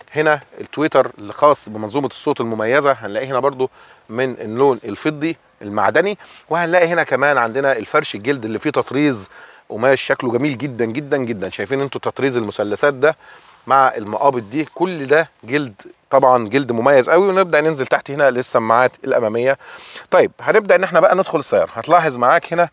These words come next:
الكرسي، الكرسي اللي تصميمه جميل جدًا، مريح جدًا، وفيه هنا تهويات كتير واكتر من نوع جلد محطوطين فيه باكتر من تطريز، وفيه تفصيله جميله هنا بدعامات في الجناب. طبعًا زي ما احنا هنا شايفين بيدعم الجناب هنا،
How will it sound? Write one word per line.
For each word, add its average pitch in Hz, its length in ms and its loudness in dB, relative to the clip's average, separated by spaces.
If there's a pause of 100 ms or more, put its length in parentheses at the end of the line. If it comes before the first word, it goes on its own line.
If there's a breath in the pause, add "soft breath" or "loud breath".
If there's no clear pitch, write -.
(400 loud breath)
الكرسي، - 460 -2
الكرسي - 360 -2
اللي 113 120 0
تصميمه 165 520 0
جميل 139 260 2
جدًا، 120 300 -2
مريح 113 320 -2
جدًا، 123 360 -2
وفيه 151 200 0
هنا 160 100 0
تهويات 127 420 2
كتير 131 360 -4 (320 loud breath)
واكتر 147 440 2
من 120 160 -4
نوع 151 120 4
جلد 147 260 0
محطوطين 139 400 -2
فيه 160 260 -4 (400 loud breath)
باكتر - 380 2
من 117 100 -4
تطريز، 139 460 -2
وفيه 107 300 -4
تفصيله 165 580 0
جميله 139 380 2
هنا 135 260 2
بدعامات 117 520 2
في - 80 -8
الجناب. 113 520 -2
طبعًا 113 260 2
زي 113 100 -2
ما 117 40 -2
احنا 120 200 -4
هنا 123 120 -6
شايفين 113 340 -4
بيدعم 113 260 2
الجناب 110 300 -4
هنا، 151 200 -2